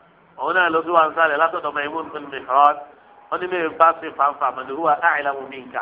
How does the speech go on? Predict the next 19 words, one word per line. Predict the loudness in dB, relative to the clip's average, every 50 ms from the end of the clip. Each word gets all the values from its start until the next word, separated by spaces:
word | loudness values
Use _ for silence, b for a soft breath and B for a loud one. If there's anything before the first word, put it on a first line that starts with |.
| -8 -8
ẹni | -10 -8 -6
wọ́n | -4 -2 0
bá | 0 -2
ní | -2 -6 -8
mọ̀ | -6 -6 -6
jù | -6 -6 -6
ọ | -4 -4
lọ. | -4 -6 -8 -10 -12 -18 -20 -20 -20 -20 -20 -20 _ _ 2
Tọ́ | 4
ọ | 4 6
bá | 6 4 4
ṣe | 2 -2 0
bẹ́ẹ̀, | 2 4 4 4 4 0 -4 -14 -20 _ _ _ _ 2
á | 4 4 4
tọ́jú | 2 0 -4 -4 -4 -6 -8 -4
mọ́ | -2 0 0 2
rẹ̀ | 0 -2 -4
fún | -4 -4 -2
ọ. | -2 -2